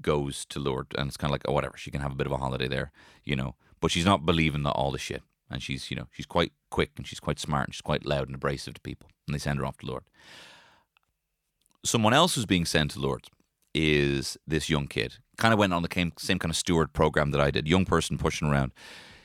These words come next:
He is this young kid who's kinda just,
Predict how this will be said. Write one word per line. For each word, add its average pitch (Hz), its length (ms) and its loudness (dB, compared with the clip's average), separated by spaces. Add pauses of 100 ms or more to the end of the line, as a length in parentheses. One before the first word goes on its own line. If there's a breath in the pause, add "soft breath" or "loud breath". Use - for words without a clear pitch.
(240 loud breath)
He 120 580 6
is 87 500 4
this - 540 0 (960)
young 85 420 2 (140)
kid 76 300 2
who's 73 180 -4
kinda 80 300 0
just, - 340 -8